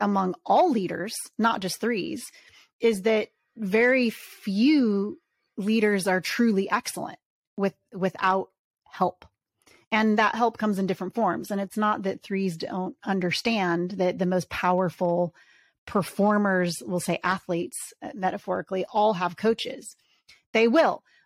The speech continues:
But how they end up creating a strategy around their growth is definitely more performative. It's definitely, well, they'll go through the motions. They'll, they take it on like a sport where they'll just move their body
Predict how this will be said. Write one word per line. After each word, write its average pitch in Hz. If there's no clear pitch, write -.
But 254
how 240
they 220
end 208
up 202
creating 196
a 180
strategy 196
around 185
their 185
growth 185
is 185
definitely 190
more 180
performative. 180
It's 180
definitely, 202
well, 185
they'll 185
go 214
through 220
the 202
motions. 180
They'll, 180
they 190
take -
it 202
on 185
like 180
a 170
sport -
where 185
they'll 185
just 180
move 196
their 190
body 175